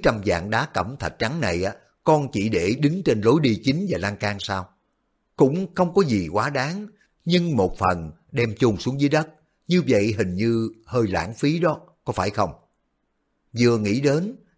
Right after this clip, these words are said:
những cái viên đá cẩm thạch trắng muốt đã bị chôn dưới đống bùn lầy, Hạ Quốc Quy cảm thấy rất là đau lòng. "Chú Hạ, con làm như vậy tất nhiên có lý do của con."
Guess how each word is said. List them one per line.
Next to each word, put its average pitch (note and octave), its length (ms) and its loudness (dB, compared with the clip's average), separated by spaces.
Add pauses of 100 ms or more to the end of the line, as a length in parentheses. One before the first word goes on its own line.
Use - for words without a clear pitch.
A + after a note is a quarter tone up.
những B2 240 0
cái D#3+ 140 2
viên A2 160 -2
đá A2+ 260 -2
cẩm G#2+ 220 -6
thạch - 260 -6
trắng C3+ 240 -4
muốt G3 260 2 (220)
đã B2 100 0
bị F2+ 320 -2
chôn G2+ 240 2
dưới C3 200 0
đống E3+ 240 -2
bùn F#2 180 0
lầy, D#2+ 260 -2 (480)
Hạ F2 220 -4
Quốc B2 320 0
Quy G#2+ 400 2
cảm F2+ 240 -4
thấy D3+ 220 -4
rất A3+ 220 -4
là E2+ 60 -6
đau F2+ 220 -4
lòng. D#2+ 180 -4 (840)
"Chú C#3+ 160 6
Hạ, E2+ 420 -2 (260)
con F#3 140 2
làm G2+ 200 -2
như B2+ 160 -2
vậy G2 380 0
tất D#3 260 -2
nhiên B2 240 0
có A2 100 2
lý C3 120 2
do C#3 180 0
của A2 140 -4
con." F#2 260 -2